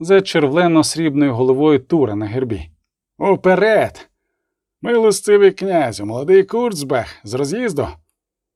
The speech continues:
Сюди давай, сюди, і кажи. Які новини? Де гусити?" "С-, стоять",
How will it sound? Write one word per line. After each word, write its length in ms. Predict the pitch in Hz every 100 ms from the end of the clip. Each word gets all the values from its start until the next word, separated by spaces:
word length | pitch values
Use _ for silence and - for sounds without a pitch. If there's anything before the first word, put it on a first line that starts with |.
| _
Сюди 480 | - - 240 202 135
давай, 420 | 110 101 98 80 -
сюди, 380 | - 196 113 80 -
і 100 | 151
кажи. 340 | 185 123 110 80 _ _ _ _ _ -
Які 280 | 131 131 202
новини? 500 | 214 220 156 82 - _
Де 200 | - 180
гусити?" 520 | 160 180 202 147 101 - _ _ _ _ _ _ _ _ _ _ _
"С-, 180 | - - -
стоять", 720 | - 262 240 220 147 - -